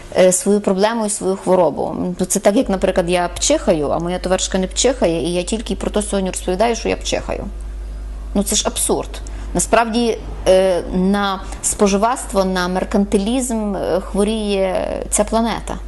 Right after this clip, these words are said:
Не знаю, що там на інших робиться. А ця планета — це точно. Е, тому часом заходиш в якесь приміщення і кажеш: «Добрий день»,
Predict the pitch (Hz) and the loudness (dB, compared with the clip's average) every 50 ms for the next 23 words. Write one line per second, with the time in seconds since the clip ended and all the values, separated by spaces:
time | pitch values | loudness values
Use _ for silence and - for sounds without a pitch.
0 | - - - - - 190 180 196 202 190 170 160 165 - - - 170 175 185 196 | -10 -10 -8 -4 -2 0 0 2 0 0 0 -2 -4 -6 -6 -4 -4 -2 -2 -2
1 | 208 214 247 - 175 - - - - - - - - - - - - - - - | -2 -2 -4 -6 -8 -4 -2 -2 -2 -2 -2 -6 -8 -8 -8 -8 -10 -10 -4 0
2 | - - 202 - 220 214 214 220 220 214 220 220 214 214 214 - 220 208 - 196 | 0 2 2 4 2 2 2 2 0 2 2 0 0 0 0 -2 -4 -2 0 2
3 | 143 131 - - - - - - - - - - - - - - - - - - | 0 0 0 -4 -6 -8 -8 -8 -8 -10 -10 -10 -10 -10 -10 -10 -10 -12 -6 0
4 | - 254 - - - 277 302 277 240 220 208 208 208 - - - 233 226 - 240 | 2 2 4 6 6 6 6 8 6 4 2 0 -2 0 2 2 2 2 2 2
5 | 226 220 208 208 208 - 254 254 254 254 196 196 202 214 208 - - 208 202 202 | 0 0 0 0 2 4 4 4 2 0 0 0 0 0 0 2 2 2 4 4
6 | 214 220 - - - 190 180 180 - - 196 202 202 202 208 - 180 196 214 240 | 2 0 -2 -2 -2 -2 -2 -2 0 0 0 2 0 0 -2 0 0 2 2 2
7 | 262 247 214 214 196 202 220 247 - | 0 0 2 0 0 0 -2 -4 -4